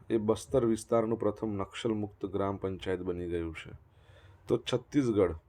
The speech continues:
એનું સુકમા જિલ્લા એનું બડે સટ્ટી ગામ બસ્તર વિભાગનું પ્રથમ નક્સલ મુક્ત ગ્રામ પંચાયત.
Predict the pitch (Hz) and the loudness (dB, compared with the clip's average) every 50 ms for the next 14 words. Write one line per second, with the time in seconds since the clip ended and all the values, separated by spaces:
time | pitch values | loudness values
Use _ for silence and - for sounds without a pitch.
0 | _ _ _ - _ - - - - - - 113 120 127 123 - - 120 113 - | _ _ _ -20 _ -20 -20 -20 -12 -6 -2 -2 0 0 -2 -2 -4 -4 -4 0
1 | 120 120 120 104 98 98 95 95 92 85 80 82 - - - 107 117 120 117 110 | 2 2 2 2 0 0 0 0 0 -2 -4 -8 -12 -10 -6 -4 -4 0 2 4
2 | 104 107 110 - - 110 - - - 101 87 87 92 87 85 80 - - - - | 4 4 4 2 0 -6 -6 -4 -4 -4 -2 -2 -2 -4 -4 -8 -10 -18 -8 -4
3 | - 104 101 - - - 117 117 107 101 92 104 101 101 104 104 98 - 98 - | -2 -2 -2 0 2 2 4 4 4 2 2 2 2 2 0 0 0 0 -2 -2
4 | - 107 98 95 92 - - - 107 98 98 95 - - - 87 92 92 92 90 | -2 -4 -4 -4 -6 -6 -6 -4 -4 -2 -2 -4 -8 -10 -8 -6 -4 -4 -4 -4
5 | 85 92 90 82 - - 78 - | -6 -6 -8 -8 -8 -8 -8 -8